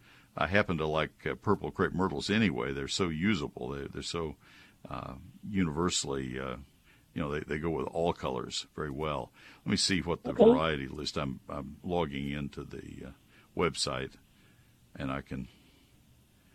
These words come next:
Speaker 1: get there, uh, pretty quickly here.
Speaker 2: Is now a good time to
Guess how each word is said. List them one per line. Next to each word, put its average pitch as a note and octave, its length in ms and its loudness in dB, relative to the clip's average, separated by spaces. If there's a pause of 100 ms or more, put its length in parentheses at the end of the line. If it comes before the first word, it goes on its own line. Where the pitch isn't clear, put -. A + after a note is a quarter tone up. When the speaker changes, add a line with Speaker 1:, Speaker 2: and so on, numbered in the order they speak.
(360)
Speaker 1:
get D2 240 -4
there, A#1 440 -2
uh, - 20 -6 (240)
pretty G#2 180 0
quickly - 420 -10
here. B1 220 -10 (960)
Speaker 2:
Is G#3 180 12
now G3+ 300 12
a G3 60 10
good F#3+ 320 10
time G3+ 420 10
to F#3 640 12